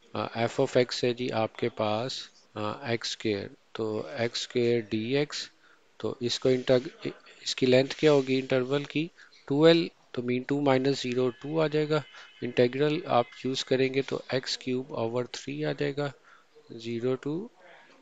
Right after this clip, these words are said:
क्या आ जाएगा जी ये, अ, टू, तो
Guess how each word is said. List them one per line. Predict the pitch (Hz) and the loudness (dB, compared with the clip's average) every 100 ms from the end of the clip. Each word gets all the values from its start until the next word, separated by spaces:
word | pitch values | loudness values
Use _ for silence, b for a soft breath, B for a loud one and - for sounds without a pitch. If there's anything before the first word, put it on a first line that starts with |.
| - | -8
क्या | - | 0
आ | 127 | 2
जाएगा | 127 131 | 4 2
जी | 139 139 | 0 0
ये, | 143 151 220 _ _ _ | 0 0 -2 _ _ _
अ, | 107 110 110 | -6 -6 -6
टू, | - 151 202 233 _ - | -6 -6 -6 -10 _ -18
तो | - | -4